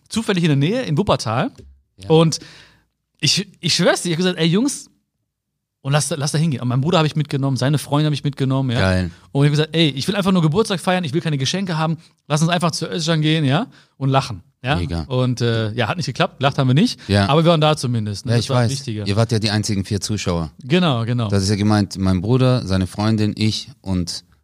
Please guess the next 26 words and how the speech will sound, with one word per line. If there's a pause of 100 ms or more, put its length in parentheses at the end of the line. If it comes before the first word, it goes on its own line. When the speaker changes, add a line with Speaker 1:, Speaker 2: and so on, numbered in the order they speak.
Speaker 2:
meine
Freunde. (140)
Speaker 1:
Genau. (200)
Du
Speaker 2:
Ja.
Speaker 1:
hast
uns
immer
ange-,
angespielt,
Speaker 2:
Also
Speaker 1:
so,
Speaker 2:
nur
Speaker 1:
ne?
Speaker 2:
eine
Person,
ja.
Speaker 1:
Kennst
du
das,
ne?
Kennt
ihr
das?
Speaker 2:
Ja. (200)
Speaker 1:
Ja?